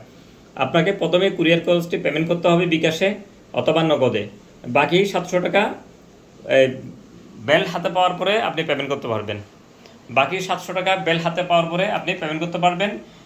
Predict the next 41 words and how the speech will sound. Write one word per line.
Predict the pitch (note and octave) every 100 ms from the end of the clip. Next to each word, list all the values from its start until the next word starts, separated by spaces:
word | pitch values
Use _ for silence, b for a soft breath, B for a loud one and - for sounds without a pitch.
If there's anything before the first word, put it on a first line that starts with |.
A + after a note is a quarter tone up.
| B -
ডেলিভারি | B2+ D#3 F3 F3+
ম্যান | F3+ F3
বেল্টটি | D#3+ D#3 E3+
যখন | F3+ F3
নিয়ে | E3+ D#3
যাবে | D#3 D#3 F#3+ - -
এবং | C3+ E3+
আপনার | E3 D3+ E3
বাসায় | D3 C#3+ F3+
সরাসরি | E3+ E3+ F3 F3 F#3+
হোম | E3 D#3
ডেলিভারি | D3 C3+ A#2+
দেওয়া | A#2 A2
হবে। | G#2 G2+ G2+ B B B B B -
ডেলিভারি | A#2 C#3 D3+ D#3+ E3
ম্যানের | E3+ E3+ E3+
হাত | D#3 D#3
থেকে | E3 E3+
বেল্ট, | D3 D3+ D3+
আ, | C#3+ -
প্যাকেটটি | C3+ C#3 D#3 F3
নিয়ে | E3 E3+
খুলে | F#3+ - D#3+ F3
দেখে | E3+ D3 F#3
আপনি | E3+ D#3+ G3 A3 - -
পেমেন্ট | D#3+ D3 D3
করতে | C#3 B2
পারবেন। | A#2 G#2 G#2 G2 - - - - - - - - - - - B B B B -
এবং | C3 F3+ G3 F3
চট্টগ্রামে | F#3 F#3+ F3 C3+ B2
সরাসরি | C#3+ D3+ D3+ E3+
আমাদের | D3+ D#3
শপে, | E3 D#3 D3 E3+ F#3+
আ, | - C3 C3 B2+ C3 A#2
ঠিকানা | D3 D3 D3+
এসে | D3 D#3
আপনি | D#3+ D3
বেল্টটি | C#3 C3 C#3
সংগ্রহ | D#3 C#3 D3
করতে | D3+ F3
পারবেন। | D#3 D#3